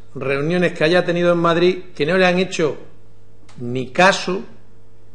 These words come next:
y lo que es peor, se encuentra que como le apliquen el Real Decreto Ley de mediados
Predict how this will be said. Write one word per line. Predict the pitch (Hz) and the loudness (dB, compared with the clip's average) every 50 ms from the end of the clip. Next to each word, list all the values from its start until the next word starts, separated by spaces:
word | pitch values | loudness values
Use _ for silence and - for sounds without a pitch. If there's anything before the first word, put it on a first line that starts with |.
| - - - - - - - - - - - - - - | -12 -12 -12 -12 -12 -12 -12 -12 -12 -12 -12 -12 -8 -4
y | 151 | 0
lo | 151 151 147 | 2 2 2
que | 151 175 | 2 -2
es | 175 - | -4 0
peor, | - 180 165 170 170 151 123 - - - - - - - - - - - - - - - - - | 2 6 8 10 8 8 6 2 -6 -12 -12 -14 -14 -14 -14 -12 -12 -12 -12 -12 -12 -12 -12 -10
se | - - - | -8 -2 -2
encuentra | 143 139 135 - - 190 208 220 - - 196 160 - - - - - - - - - - - - | -2 -2 0 4 6 6 6 6 4 4 2 2 2 2 -2 -10 -12 -12 -12 -12 -14 -14 -12 -8
que | - - 156 | -2 -2 0
como | 156 180 165 165 160 | 2 4 6 6 8
le | 160 160 | 10 8
apliquen | 156 - 208 220 220 - 254 226 220 | 8 8 6 2 4 4 6 6 8
el | 202 | 6
Real | 180 180 185 190 202 190 | 6 8 8 8 8 8
Decreto | 196 185 - 196 190 170 202 202 | 6 4 6 6 6 6 8 8
Ley | 190 190 202 196 175 156 | 10 10 10 10 8 8
de | 143 151 143 | 8 4 4
mediados | 139 143 139 156 175 190 190 180 180 175 - - - - - | 4 2 4 6 8 8 8 8 6 2 2 -2 -8 -12 -12